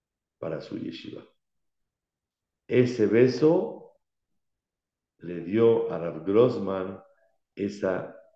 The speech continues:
dulzura y le dio esa verajá que Hashem le quiso mandar. Baruch Hashem,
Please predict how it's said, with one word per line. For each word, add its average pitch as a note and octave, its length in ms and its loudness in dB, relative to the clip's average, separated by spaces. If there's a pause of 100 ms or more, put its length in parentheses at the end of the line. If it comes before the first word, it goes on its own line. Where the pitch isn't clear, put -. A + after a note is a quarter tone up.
(320)
dulzura F#2+ 920 -6 (640)
y E2 80 -14
le E2 160 -8
dio G2 240 0
esa G2 200 -2
verajá F2 640 -6 (220)
que - 120 -10
Hashem E2+ 280 -6
le D#2 120 -10
quiso D2 260 -14
mandar. D2 340 -16 (2250)
Baruch C3 280 4
Hashem, B2 640 4